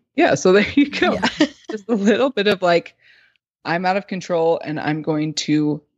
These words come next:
Speaker 1: freak out instead of having to feel this yucky,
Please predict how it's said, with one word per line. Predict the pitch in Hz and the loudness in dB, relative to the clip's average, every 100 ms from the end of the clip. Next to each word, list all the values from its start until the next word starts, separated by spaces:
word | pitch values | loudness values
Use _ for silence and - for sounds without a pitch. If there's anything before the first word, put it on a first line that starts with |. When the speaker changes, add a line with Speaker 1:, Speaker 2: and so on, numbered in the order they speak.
| _ | _
Speaker 1:
freak | _ - 170 156 185 208 190 | _ -2 0 2 2 2 2
out | 185 165 151 147 156 _ _ _ _ _ - | 0 2 2 2 0 _ _ _ _ _ -8
instead | 180 170 - 165 | -6 -4 -2 -2
of | 156 | 0
having | 156 151 147 | -2 -2 -4
to | 151 | -6
feel | 147 156 156 143 | -10 -2 -2 0
this | 143 139 - | -2 -4 -2
yucky, | 143 131 - 131 117 147 | -2 -2 -4 -4 -2 -4